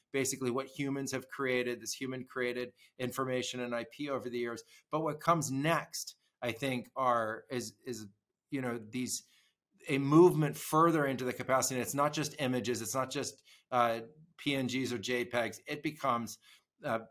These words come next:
videos, it becomes music, it becomes the ability to feed into these tools stories and be able to then get it to generate, um, multidimensional expression of it, or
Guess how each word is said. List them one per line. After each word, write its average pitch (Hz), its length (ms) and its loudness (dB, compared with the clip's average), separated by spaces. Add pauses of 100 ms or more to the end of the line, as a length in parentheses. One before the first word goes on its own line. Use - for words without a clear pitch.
videos, 139 680 2
it 131 100 -12
becomes 117 600 -4 (400)
music, 143 720 0
it 131 120 -12
becomes 120 640 -6 (340)
the 135 80 0
ability 135 400 0
to 113 80 -6
feed 139 480 -2
into 143 340 -4
these 139 240 -4
tools 135 540 -2 (200)
stories 147 920 0 (320)
and 123 460 2
be 135 140 0
able 127 180 0
to 131 120 -8
then 127 220 -4
get 131 180 0
it 135 140 -4
to 123 100 -6
generate, 135 720 -2 (300)
um, 120 300 -4
multidimensional 131 1120 0
expression 131 680 -2
of 131 180 -2
it, 139 160 -2
or 120 260 -4